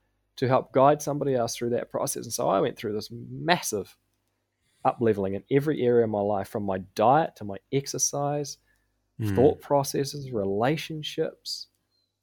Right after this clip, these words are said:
Speaker 1: It was crazy. And so now I find myself, I run a very successful coaching practice now. Uh, I work with inspiring entrepreneurs that have a massive vision to positively impact the world.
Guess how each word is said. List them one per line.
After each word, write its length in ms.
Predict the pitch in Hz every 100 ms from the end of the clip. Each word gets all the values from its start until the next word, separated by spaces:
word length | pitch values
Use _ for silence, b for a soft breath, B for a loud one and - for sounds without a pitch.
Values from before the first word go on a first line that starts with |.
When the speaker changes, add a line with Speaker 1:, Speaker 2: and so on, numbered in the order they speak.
| _ _ _
Speaker 1:
It 40 | -
was 140 | 131
crazy. 440 | - 175 190 160 - _ _ _ _ _ _ _ _ _ _ -
And 100 | 139
so 80 | 147
now 220 | 143 165
I 80 | 160
find 300 | - 139 139
myself, 840 | 127 120 - 117 120 - - - -
I 60 | 123
run 200 | 120 117
a 400 | 110 107 107 - -
very 160 | 117 127
successful 500 | - - 120 - 123
coaching 400 | - 110 117 113
practice 440 | - - - -
now. 260 | 101 143 151 _ 110
Uh, 420 | 101 101 104 104 98
I 100 | 101
work 360 | 107 - _
with 320 | 110 104 - _ _ _ _ _ _ _ 117
inspiring 600 | 104 - 113 117 123 127
entrepreneurs 680 | 120 120 113 123 110 110 139
that 100 | 104
have 160 | 110 107
a 40 |
massive 440 | 104 107 117 123 113
vision 380 | 117 113 110 107
to 400 | - 110 104 107 _ _ _ _ _ _ _ - _ -
positively 580 | 127 131 139 120 120
impact 360 | 113 117 123 -
the 60 | 104
world. 320 | 101 110